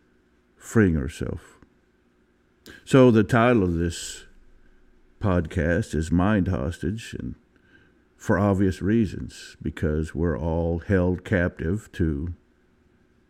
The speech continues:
our own thoughts, emotions, and reactions. Um, watching a video with Eckhart Tolle, and he made a very profound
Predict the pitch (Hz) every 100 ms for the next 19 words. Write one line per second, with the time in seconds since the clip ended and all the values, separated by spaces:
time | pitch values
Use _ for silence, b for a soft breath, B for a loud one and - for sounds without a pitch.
0 | _ - 85 85 76 80 80 85 85 _
1 | - - 78 73 - 69 69 64 - 71
2 | 65 - - - _ b b - 76 69
3 | 80 82 - - - - _ _ B B
4 | B B B - 92 85 78 - _ _
5 | _ _ _ _ _ _ _ _ _ _
6 | - 92 98 - 95 85 101 104 104 101
7 | 104 104 92 69 78 - - _ _ _
8 | - 104 - 117 104 - - 107 101 85
9 | 82 90 - b b b b b - 98
10 | 92 92 92 90 - 113 110 107 101 95
11 | 85 92 95 90 - 98 85 - 87 92
12 | 87 85 87